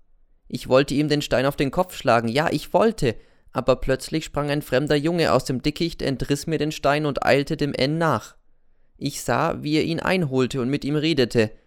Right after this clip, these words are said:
Es war bei einer Lichtung. Den Stein hielt er noch immer in der Hand. Ich versteckte mich, denn ich hatte Angst, dass die beiden zurückkommen,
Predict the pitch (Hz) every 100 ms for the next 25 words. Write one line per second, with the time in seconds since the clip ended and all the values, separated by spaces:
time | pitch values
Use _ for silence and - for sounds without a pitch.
0 | _ _ _ - - - 127 139 147 151
1 | 156 165 - - 104 - _ _ - 135
2 | 131 - 117 143 175 - 165 160 160 -
3 | 156 156 - 113 110 113 110 - - _
4 | _ _ _ 131 - 135 - 151 - 165
5 | 170 180 - 165 143 156 - 143 - 147
6 | - 147 - 135 110 139 156 - 156 170
7 | - 135 107